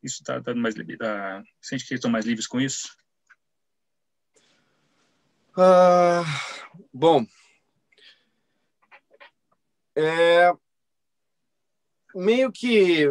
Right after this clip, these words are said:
Speaker 2: meio que, meio que, é, é, acrescentando a, a conversa anterior,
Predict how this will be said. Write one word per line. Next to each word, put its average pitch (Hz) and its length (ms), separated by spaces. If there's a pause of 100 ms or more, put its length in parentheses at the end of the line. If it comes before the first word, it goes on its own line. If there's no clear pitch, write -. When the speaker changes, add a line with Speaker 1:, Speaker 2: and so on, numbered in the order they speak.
(140)
Speaker 2:
meio 185 340
que, 156 600
meio 160 320
que, 143 460 (160)
é, 110 540 (280)
é, 101 440
acrescentando 139 1080
a, 98 880
a - 40
conversa 123 520
anterior, 117 640